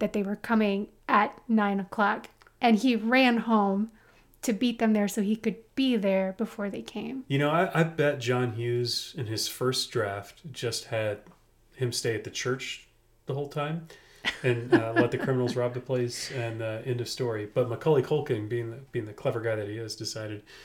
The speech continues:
Speaker 2: he wanted that payday in Home Alone Two and decided
Speaker 1: Right.
Speaker 2: to just ad-lib that whole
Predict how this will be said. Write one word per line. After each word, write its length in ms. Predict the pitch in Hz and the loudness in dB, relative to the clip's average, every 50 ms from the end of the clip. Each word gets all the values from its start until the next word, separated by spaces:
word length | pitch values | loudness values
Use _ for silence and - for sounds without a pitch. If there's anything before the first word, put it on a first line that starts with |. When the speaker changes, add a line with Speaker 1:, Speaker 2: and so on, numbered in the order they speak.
| - - _ | -20 -20 _
Speaker 2:
he 100 | _ 127 | _ -2
wanted 260 | 120 117 113 107 104 104 | -2 0 0 -2 -2 -4
that 180 | 98 98 98 | -6 -8 -10
payday 580 | - - 117 110 107 107 104 101 101 101 101 104 | -8 -8 -8 -6 -6 -6 -4 -4 -4 -6 -6 -8
in 100 | 104 101 | -10 -8
Home 160 | 101 110 107 | -8 -8 -8
Alone 220 | 107 104 101 101 | -8 -8 -10 -10
Two 360 | 104 - - 117 107 104 101 107 | -10 -8 -8 -6 -6 -6 -8 -10
and 100 | 104 104 104 | -10 -10 -8
decided 420 | 117 104 - - 110 104 113 104 | -6 -6 -4 -4 -4 -2 -2 -2
Speaker 1:
Right. 80 | 107 101 | -2 -4
Speaker 2:
to 160 | 101 104 107 - - - - - - - _ | -6 -8 -12 -14 -20 -20 -20 -20 -20 -20 _
just 160 | - 123 - - | -6 -6 -4 -4
ad-lib 480 | 120 110 107 107 113 117 123 123 120 | -4 -2 -2 -2 0 0 0 0 2
that 180 | 123 120 117 110 | 0 0 -2 -2
whole 560 | 110 123 123 120 120 120 117 120 120 120 - | -4 -6 -4 -4 -4 -4 -4 -6 -8 -10 -12